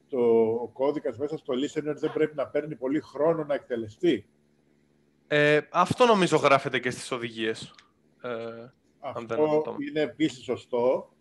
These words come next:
Speaker 1: αλλά νόμιζα ότι εννοούς-, ε, ε, στις οδηγίες, αν πιθανολογώ ότι αυτό που εννοούσα είναι να μην υπάρχουν πολλές γραμμές κώδικα.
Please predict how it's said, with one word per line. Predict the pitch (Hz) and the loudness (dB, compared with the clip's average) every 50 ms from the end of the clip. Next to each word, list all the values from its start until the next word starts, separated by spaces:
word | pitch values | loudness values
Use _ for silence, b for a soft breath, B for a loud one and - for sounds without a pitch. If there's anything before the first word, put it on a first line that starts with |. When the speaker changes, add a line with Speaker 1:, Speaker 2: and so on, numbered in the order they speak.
| _ _ _ _ _ | _ _ _ _ _
Speaker 1:
αλλά | _ 127 127 127 127 123 | _ -2 0 2 2 2
νόμιζα | 123 143 156 165 160 170 | 0 -2 -4 -2 -2 -2
ότι | 165 - 160 | -2 -2 -2
εννοούς-, | 143 135 139 151 160 160 - | -2 -2 -2 -4 -4 -4 -6
ε, | 160 139 135 139 139 143 135 131 127 127 | -8 -6 -6 -6 -6 -4 -4 -4 -4 -6
ε, | 123 | -6
στις | 123 - 127 120 | -10 -12 -14 -10
οδηγίες, | 127 123 120 120 117 143 165 160 160 | -10 -8 -8 -8 -6 -6 -6 -4 -6
αν | 147 139 - _ | -8 -12 -12 _
πιθανολογώ | 139 _ 135 123 131 131 131 127 123 151 | -12 _ -10 -8 -6 -6 -8 -4 -2 -2
ότι | 160 160 156 | 0 0 0
αυτό | 139 - - 160 | -4 -4 -4 -6
που | - 160 | -6 -4
εννοούσα | 156 139 151 156 - 156 156 | -6 -4 -6 -6 -4 -2 -2
είναι | 156 156 156 165 160 160 160 - | -2 -2 -2 -4 -6 -6 -8 -10
να | 135 131 | -10 -10
μην | 135 156 160 160 160 | -8 -8 -8 -8 -8
υπάρχουν | 160 - - 156 160 156 160 160 | -10 -6 -6 -6 -6 -6 -8 -8
πολλές | - 139 131 139 165 156 151 | -6 -4 -2 -2 -2 -2 -4
γραμμές | - 143 131 143 156 147 - | -6 -6 -6 -6 -8 -12 -10
κώδικα. | _ - 160 156 131 110 107 - _ _ _ | _ 0 0 0 0 -2 -8 -18 _ _ _